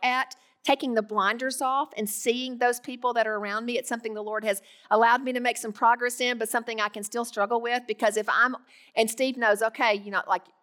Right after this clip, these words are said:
you're in a tiz. You're, you're in that get her done, slap it around, make it happen. I can't hear you right now. I am focused. And that does not honor people. So I have to step back and say, "You know what? People are more important than my list." And I want to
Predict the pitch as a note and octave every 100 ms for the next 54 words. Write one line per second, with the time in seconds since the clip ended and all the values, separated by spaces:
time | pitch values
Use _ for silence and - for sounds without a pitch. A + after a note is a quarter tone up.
0 | _ - _ G3+ A3+ G#3+ G3+ A#3+ F#3 C#3+
1 | - - G3 G#3+ G3+ A3 G#3+ G#3 F#3+ E3+
2 | F3+ A#3+ B3 A#3 A3 A3 A3 - A3+ A3+
3 | A#3+ A#3 A3 A3 G#3+ G#3+ G#3 A3+ A3+ A3
4 | G#3+ _ - G#3+ - A#3+ A#3 A#3 A#3 A3
5 | A3+ A3+ G#3 - G3+ G3+ F3+ D#3 - -
6 | _ - _ _ A#3 A3+ A3 - _ B3+
7 | C4+ D#4+ D#4 C4+ B3 - A3 G3+ G3 -
8 | E3+ B2+ B2 _ _ _ _ _ - A3
9 | - A3+ C4+ D#4 C#4+ - A3+ - F#3+ G#3+
10 | G3 G#3+ G#3 G#3 A3+ A#3+ A3+ A3 - C#4
11 | D4 G#3 G3+ G#3 G#3 G#3 G#3 - F#3 F3+
12 | F3 D3+ D#3 F#3 - - - - _ _
13 | _ _ _ _ _ _ _ _ D#3+ D#3
14 | F#3+ G3+ G3 - F#3+